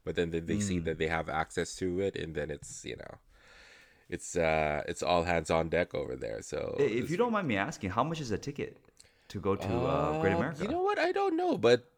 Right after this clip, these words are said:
Speaker 1: last year, since, uh, it was kinda, they were struggling a little bit, uh,
Speaker 2: Mm.
Speaker 1: you know, post-pandemic, they offered a season pass,
Speaker 2: Oh, nice.
Speaker 1: uh, which was, I don't know, like, a hundred bucks, and it gave you access to the park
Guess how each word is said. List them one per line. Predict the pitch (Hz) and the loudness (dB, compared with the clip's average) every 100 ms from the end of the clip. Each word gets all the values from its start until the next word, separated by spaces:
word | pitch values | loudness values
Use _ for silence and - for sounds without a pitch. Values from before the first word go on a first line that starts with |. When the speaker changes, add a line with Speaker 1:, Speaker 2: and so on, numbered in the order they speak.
| - | -6
Speaker 1:
last | 98 98 131 143 - | 6 10 10 8 0
year, | 131 185 | 2 2
since, | - 98 - - - | 0 -2 -2 -8 -2
uh, | 92 80 | 2 4
it | |
was | 95 92 | 2 0
kinda, | - 107 101 101 | 0 2 2 -2
they | 87 95 | 0 2
were | 95 | 2
struggling | - 85 90 117 139 | 2 2 2 0 -2
a | |
little | 127 139 143 | -2 0 0
bit, | 135 151 156 - | 2 4 2 0
uh, | - 87 85 82 82 76 | 2 6 6 6 6 2
Speaker 2:
Mm. | - _ _ - 98 87 - | -2 _ _ -20 -18 -18 -8
Speaker 1:
you | 107 | 0
know, | 92 | 2
post-pandemic, | 87 95 95 - 107 95 80 82 117 - 90 | 2 4 2 2 0 2 4 4 2 0 -2
they | 90 90 | 0 2
offered | 90 107 - 120 92 | 4 4 4 0 0
a | |
season | - 104 98 90 85 | -4 -4 -4 -2 0
pass, | - 90 147 - - - - - - - | 2 2 2 -2 -6 -10 -20 -20 -20 -16
Speaker 2:
Oh, | 107 | -10
nice. | - | -2
Speaker 1:
uh, | 80 80 80 | 2 4 2
which | 78 92 - | 2 0 2
was, | 92 - | -2 -2
I | 101 | -6
don't | 120 | -4
know, | 82 101 | 0 0
like, | 90 80 | 0 -2
a | |
hundred | 80 92 87 78 71 | 0 0 2 0 0
bucks, | 85 98 - - | 0 -2 -6 0
and | 101 | 2
it | 98 85 | 2 0
gave | 98 104 | 0 2
you | 104 | 0
access | - 90 - - 90 92 - | 2 2 2 2 2 0 -4
to | - | -2
the | 90 | 0
park | 90 - 82 80 - | -2 2 2 2 -2